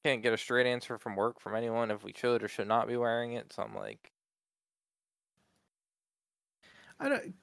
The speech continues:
Speaker 2: my problem is, I, I, maybe it's time. I don't know. The vaccine was just, like,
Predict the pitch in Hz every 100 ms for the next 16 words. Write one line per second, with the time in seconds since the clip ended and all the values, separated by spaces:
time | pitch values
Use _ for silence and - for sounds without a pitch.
0 | _ 220 277 285 285 285 247 170 151 143
1 | - - - _ _ _ _ _ _ _
2 | _ _ _ _ _ _ _ _ _ _
3 | _ _ - 233 208 196 202 - 165 196
4 | 208 240 240 - - 190 220 139 - 165
5 | 220 233 160 160 _ _ _ _ _ _
6 | _ _ _ _ _ - 156 208 208 185
7 | 220 214 - 262 254 214 180 165 156 -
8 | 214 - - 190 185 -